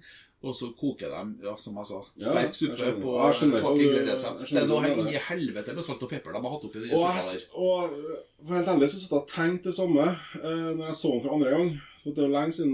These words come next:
Speaker 2: jeg så den, jeg så den jo, den kom vel i to tusen og atten eller noe sånt.
Speaker 1: Mhm.
Speaker 2: Eh, ni-, nei,
Speaker 1: Nei.
Speaker 2: kom i, nei, jeg så den, den kom i,
Speaker 1: Ja, den
Speaker 2: ja,
Speaker 1: kom
Speaker 2: i
Speaker 1: i
Speaker 2: år,
Speaker 1: år.
Speaker 2: det var jo
Speaker 1: Det er tjue
Speaker 2: ja.
Speaker 1: i fjor, mener jeg.
Speaker 2: Det skjer jo så sykt med serier, så, ja. Det var for meg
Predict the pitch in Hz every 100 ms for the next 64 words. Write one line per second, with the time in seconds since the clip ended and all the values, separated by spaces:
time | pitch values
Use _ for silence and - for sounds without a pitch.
0 | 135 135 127 113 117 120 120 - 120 107
1 | 113 117 117 113 110 95 107 110 - 95
2 | - _ - 123 147 - _ - 160 139
3 | 143 - 127 127 123 120 127 135 143 165
4 | 170 143 170 170 165 185 190 180 170 160
5 | 156 151 156 135 139 139 139 139 143 123
6 | 127 123 113 - - 107 120 131 147 -
7 | 135 139 131 156 - 147 104 131 131 101
8 | - 98 156 160 127 - - - - 80
9 | 98 92 - 104 101 101 95 78 80 92
10 | 101 98 95 98 - 104 113 - _ _
11 | - 123 135 135 135 135 139 143